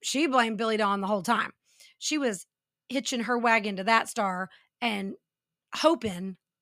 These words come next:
that it would help her defense. Um, everyone was blaming each other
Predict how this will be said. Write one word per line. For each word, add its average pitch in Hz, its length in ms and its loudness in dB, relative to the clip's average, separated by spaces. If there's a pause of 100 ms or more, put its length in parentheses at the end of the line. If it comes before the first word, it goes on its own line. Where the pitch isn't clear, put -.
that 226 180 -2 (180)
it 262 100 0
would 226 140 2
help 226 280 2
her 214 420 2 (360)
defense. - 720 -6 (580)
Um, 269 580 6 (2000)
everyone 370 480 2
was 247 140 -6
blaming 262 340 -2
each 214 220 -6
other 247 400 0